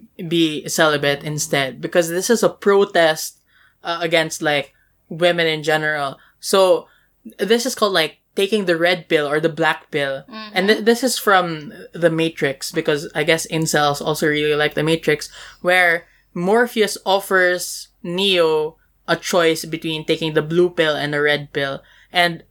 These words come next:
Speaker 1: being awakened or enlightened comes from you taking the red pill. And that evolved to getting the black pill. So essentially, like, if you choose to take the black pill, that's when you choose to be an incel.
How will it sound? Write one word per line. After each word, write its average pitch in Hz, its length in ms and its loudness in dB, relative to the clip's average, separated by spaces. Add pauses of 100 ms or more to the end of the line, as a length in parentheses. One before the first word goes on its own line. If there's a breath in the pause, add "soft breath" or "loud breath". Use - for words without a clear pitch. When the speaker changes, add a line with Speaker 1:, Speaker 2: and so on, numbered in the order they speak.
(160)
Speaker 1:
being 226 280 4
awakened 180 640 2
or 156 160 -2
enlightened 156 760 -2 (200 soft breath)
comes 196 240 0
from 196 120 -2
you 185 80 -2
taking 170 360 -2
the 151 140 0
red 151 320 0
pill. 139 280 -8
And 180 120 -4
that 214 120 2
evolved 170 520 0 (120)
to 156 300 -2 (460 soft breath)
getting 175 360 0
the 160 80 2
black 151 340 -2
pill. 147 220 -6
So 190 160 -4
essentially, 226 580 -2
like, 190 200 -2
if 202 160 -6
you 220 100 0
choose 247 520 2
to 226 100 0
take 233 280 -2
the 233 60 -2
black 165 400 -2
pill, 147 360 -4 (680 soft breath)
that's 196 360 0
when 233 140 4
you 214 80 0
choose 233 460 2
to 196 80 -6
be 175 140 2
an 165 120 2
incel. 147 600 -4